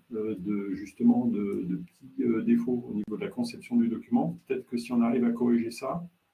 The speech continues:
les, les vis-, vous pourrez mettre l'original et non pas le, le P D F, l'original,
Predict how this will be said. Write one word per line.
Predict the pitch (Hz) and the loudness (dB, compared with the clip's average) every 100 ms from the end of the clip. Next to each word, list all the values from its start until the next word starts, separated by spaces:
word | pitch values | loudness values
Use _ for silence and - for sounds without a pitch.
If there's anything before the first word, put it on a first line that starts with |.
| _ 113 | _ -10
les, | 113 113 | -6 0
les | 117 | 0
vis-, | 104 104 - | 0 -4 -8
vous | - 117 | -8 -8
pourrez | - 117 117 | -6 -4 4
mettre | 120 - - | 4 4 -4
l'original | 110 135 131 127 127 175 208 110 | 0 2 2 0 0 -4 -4 -8
et | |
non | 110 | -12
pas | - 123 | -10 -8
le, | 110 101 | -6 -8
le | 95 92 | -10 -10
P | 98 | -10
D | 120 | -6
F, | 170 - _ - | -6 -8 _ -8
l'original, | 117 113 113 120 160 | -6 -6 -10 -8 -8